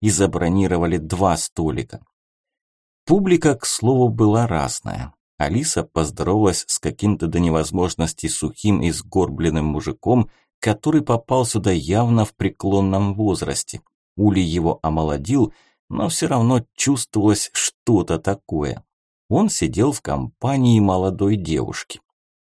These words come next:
«Это кто?» – спросил я, когда мы уселись за наш столик. «Один из директоров института, профессор Сухов». «Понятно». За соседним столом справа сидел какой-то рейдер.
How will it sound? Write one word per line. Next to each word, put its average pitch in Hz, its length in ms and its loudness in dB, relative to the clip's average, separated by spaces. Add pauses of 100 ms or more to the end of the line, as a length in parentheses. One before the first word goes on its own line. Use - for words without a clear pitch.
(560)
«Это 95 300 2
кто?» – 90 380 -2 (220)
спросил 82 640 -2
я, 104 220 0
когда 90 380 0
мы 82 180 2
уселись 90 520 0
за 90 200 -2
наш 85 260 -2
столик. - 580 -4 (840)
«Один 120 300 2
из 196 140 2
директоров 147 600 2
института, 113 800 0 (120)
профессор 151 640 2
Сухов». - 580 -4 (460)
«Понятно». 92 800 0 (840)
За 98 240 2
соседним 180 520 2
столом 160 400 0
справа 156 540 -2
сидел 123 480 0
какой-то 104 600 2
рейдер. 80 540 0